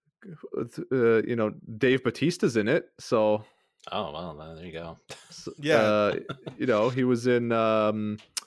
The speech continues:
Speaker 1: he was in False Positive.
Speaker 3: See, these
Speaker 1: Uh,
Speaker 3: are,
Speaker 1: that
Speaker 3: like,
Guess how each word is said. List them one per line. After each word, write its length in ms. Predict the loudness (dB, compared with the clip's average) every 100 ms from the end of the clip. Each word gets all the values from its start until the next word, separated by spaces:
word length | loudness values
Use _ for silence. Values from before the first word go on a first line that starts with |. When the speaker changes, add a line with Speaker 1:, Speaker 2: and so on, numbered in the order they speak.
| _ _ _ _ _ _ _ _
Speaker 1:
he 180 | -4
was 220 | 0 0 2
in 400 | 2 2 -2 -6
False 440 | -4 0 0 0 -12
Positive. 800 | -4 -2 0 0 2 4 2 -2 -12 -20 -8
Speaker 3:
See, 180 | -6 -6 -10 -2
these 180 | 2 4
Speaker 1:
Uh, 60 |
Speaker 3:
are, 100 | 4
Speaker 1:
that 60 |
Speaker 3:
like, 40 | 6